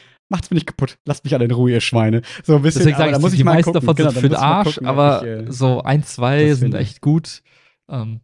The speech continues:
Speaker 2: und da ist es auch so, dass die Leute jetzt auch sagen, boah, krass.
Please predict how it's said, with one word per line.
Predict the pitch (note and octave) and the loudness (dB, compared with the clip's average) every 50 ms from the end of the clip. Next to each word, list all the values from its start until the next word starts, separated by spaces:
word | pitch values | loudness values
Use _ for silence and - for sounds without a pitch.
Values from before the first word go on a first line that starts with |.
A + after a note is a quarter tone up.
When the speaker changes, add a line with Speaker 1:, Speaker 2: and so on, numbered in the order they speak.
| _ - | _ -4
Speaker 2:
und | B2+ B2 | -2 0
da | B2 | 0
ist | C3 B2+ | 2 0
es | C3+ B2 C#3 | -2 0 0
auch | C3+ B2+ | 0 -2
so, | - - B2+ | 0 -2 -4
dass | B2 A#2 - | -4 -4 -4
die | B2 | -4
Leute | A#2 A#2 A#2 A#2+ B2 | -4 -2 -2 -2 -4
jetzt | A2 - | -6 -6
auch | A#2+ A2 | -8 -10
sagen, | G#2+ - A2+ A2 A#2+ B2 | -8 -10 -10 -10 -10 -14
boah, | - - - - | -16 -16 -16 -18
krass. | _ - A2+ - - - - - | _ -18 -18 -16 -16 -20 -20 -20